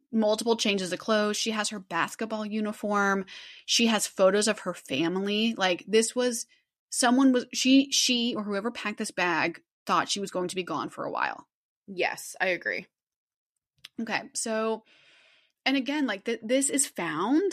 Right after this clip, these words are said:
Speaker 1: like, like I said, buried in these plastic bags. And I think to your point, exactly, an adult did that. I'm sorry. A
Speaker 2: Yeah.
Speaker 1: nine-year-old did not bury her backpack like that. There's no way.
Speaker 2: No.
Speaker 1: Um,
Speaker 2: Okay, but then that also makes me wonder, like,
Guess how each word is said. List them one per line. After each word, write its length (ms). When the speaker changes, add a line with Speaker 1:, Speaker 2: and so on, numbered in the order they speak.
Speaker 1:
like, 300
like 140
I 40
said, 260
buried 340
in 80
these 140
plastic 360
bags. 260
And 80
I 20
think 200
to 80
your 160
point, 260
exactly, 500
an 100
adult 320
did 180
that. 240
I'm 100
sorry. 400
A 80
Speaker 2:
Yeah. 80
Speaker 1:
nine-year-old 540
did 200
not 460
bury 360
her 160
backpack 460
like 180
that. 200
There's 200
no 320
way. 360
Speaker 2:
No. 580
Speaker 1:
Um, 480
Speaker 2:
Okay, 540
but 140
then 160
that 140
also 260
makes 200
me 80
wonder, 400
like, 340